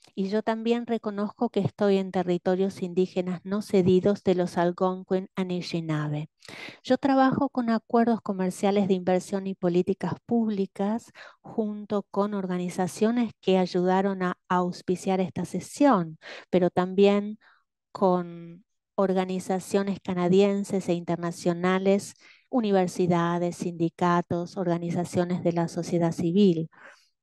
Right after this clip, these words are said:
Ayudamos a comprender el impacto de estos acuerdos comerciales, sobre todo entre los más vulnerados.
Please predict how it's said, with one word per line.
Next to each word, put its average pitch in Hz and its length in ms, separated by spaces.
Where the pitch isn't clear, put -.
Ayudamos 185 720
a 190 60
comprender 180 720
el 170 160
impacto 180 640
de 180 120
estos 175 260
acuerdos 175 440
comerciales, 190 960
sobre 175 360
todo 185 400
entre 175 280
los 170 180
más 180 180
vulnerados. 170 880